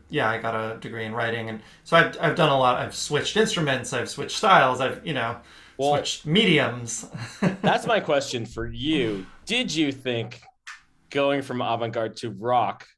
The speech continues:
Speaker 2: was gonna be <laughs> a little bit financially better?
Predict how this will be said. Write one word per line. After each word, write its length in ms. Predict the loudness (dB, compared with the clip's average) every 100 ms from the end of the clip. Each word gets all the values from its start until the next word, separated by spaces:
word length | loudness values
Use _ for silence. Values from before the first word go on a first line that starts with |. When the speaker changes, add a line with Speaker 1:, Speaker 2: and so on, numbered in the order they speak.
| _
Speaker 2:
was 680 | -10 -4 0 0 -2 -4 -6 -6 -6 -8 -10 -10 -10 -14 -16 -16 -6
gonna 280 | -4 -4
be 600 | -6 -6 -6 -6 -8 -10 -4
<laughs> 500 | -2 -2 -2 -2 2
a 200 | 2 2
little 280 | 2 2 2
bit 260 | 0 0
financially 720 | -2 0 0 0 -2 -6 -6
better? 600 | -2 -2 0 2 2 0